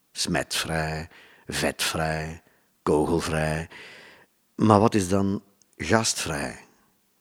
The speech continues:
Ontdaan van vreemdelingenwaan en vogelvrij. Een doel,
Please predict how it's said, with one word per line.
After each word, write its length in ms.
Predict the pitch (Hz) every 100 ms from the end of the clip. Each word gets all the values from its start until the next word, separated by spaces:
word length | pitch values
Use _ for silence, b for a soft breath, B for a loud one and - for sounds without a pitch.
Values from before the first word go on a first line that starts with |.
| _ -
Ontdaan 600 | 90 87 85 85 90 82
van 180 | 85
vreemdelingenwaan 1120 | 82 85 90 95 101 104 92 92 92 107 113 - b b b b _ _ -
en 180 | 104 92
vogelvrij. 880 | 110 135 92 95 82 87 78 71 - B B B B B -
Een 200 | 107 107
doel, 560 | 120 156 151 92 90